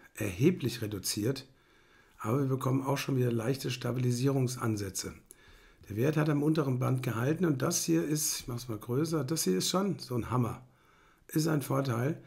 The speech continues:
Widerstand ist jetzt auf kurzer Sicht die zweiundzwanzig Komma dreizehn und natürlich hier oben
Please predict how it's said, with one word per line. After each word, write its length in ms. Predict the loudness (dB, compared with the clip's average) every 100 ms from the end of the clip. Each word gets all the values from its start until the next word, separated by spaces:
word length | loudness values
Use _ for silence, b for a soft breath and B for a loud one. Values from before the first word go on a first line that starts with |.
| B B B
Widerstand 600 | 2 6 6 4 0 0
ist 160 | 0 -2
jetzt 200 | -2 -4
auf 200 | -10 -8 0
kurzer 360 | 2 2 -2
Sicht 300 | 0 -2 -4
die 80 | -6
zweiundzwanzig 760 | -4 -2 0 0 -2 -4 -4 -4
Komma 260 | -4 -4
dreizehn 640 | -8 -6 -4 -2 -2 0 -2 -10 B B B B
und 140 | 2
natürlich 480 | 2 2 0 0 0
hier 180 | 0 0
oben 460 | 0 0 -2 -6